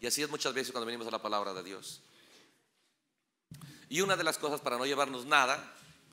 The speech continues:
simplemente es porque estamos bien satisfechos con lo que somos y en la condición en la que estamos. Y es ahí donde la palabra de Dios va a jugar su papel imprescindible, porque nos va a revelar que la condición en la que estamos es la peor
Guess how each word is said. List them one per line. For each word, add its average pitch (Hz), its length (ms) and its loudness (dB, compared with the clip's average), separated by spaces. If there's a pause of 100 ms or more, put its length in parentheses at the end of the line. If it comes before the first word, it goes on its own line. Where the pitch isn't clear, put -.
(240)
simplemente 131 920 -2 (220)
es 120 120 -2
porque 110 220 -6
estamos 104 520 -6 (240)
bien 113 280 -4
satisfechos 110 800 -8 (260)
con 98 160 -10
lo 95 120 -10
que 120 280 -10 (260)
somos - 580 -10 (240)
y 113 100 -6
en 110 60 -2
la 101 60 -4
condición 98 340 -6
en 92 80 -10
la 87 80 -8
que - 80 -14
estamos. - 580 -14 (720)
Y 180 80 0
es 165 100 0
ahí 165 120 2
donde 160 180 -4
la 131 100 0
palabra 139 260 2
de 117 40 -10
Dios 131 160 -2
va 135 60 0
a - 20 -4
jugar 117 300 -6
su - 120 -6
papel 117 400 -6 (200)
imprescindible, 113 720 -10 (460)
porque 117 240 -4
nos 107 160 -8
va 120 60 0
a - 20 0
revelar 101 540 -4
que 104 100 -8
la 101 60 -4
condición 110 260 -8
en 113 80 -4
la 110 60 -4
que - 80 -12
estamos 110 420 -6
es 107 240 -6
la 98 180 -6
peor 92 400 -8